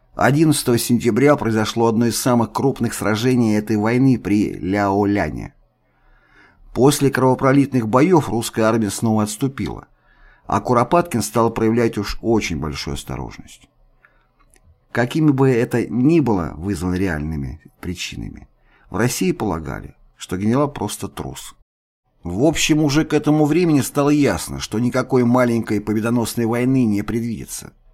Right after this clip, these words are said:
И сразу же встал вопрос, который при победах обычно не возникает. А ради чего мы воюем?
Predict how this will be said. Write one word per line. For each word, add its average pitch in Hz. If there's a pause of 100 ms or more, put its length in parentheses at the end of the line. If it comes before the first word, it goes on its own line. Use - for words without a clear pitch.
(720)
И 110
сразу 151
же 151
встал 143
вопрос, 139
который 104
при 107
победах 131
обычно 104
не 107
возникает. 107 (680)
А 113
ради 156
чего 185
мы 107
воюем? 101